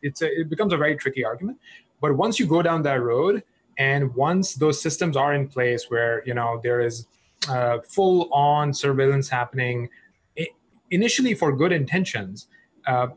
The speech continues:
I worry a lot that if we are not thoughtful about these, some of these solutions, the same systems can later on be used, uh, to basically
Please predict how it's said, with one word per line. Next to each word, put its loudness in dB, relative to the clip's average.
I 2
worry 2
a 4
lot 0
that 0
if -8
we 2
are 0
not -2
thoughtful 0
about 0
these, -8
some -8
of -6
these -4
solutions, -6
the 2
same 0
systems -4
can -4
later 2
on 0
be -6
used, 0
uh, 0
to -4
basically 0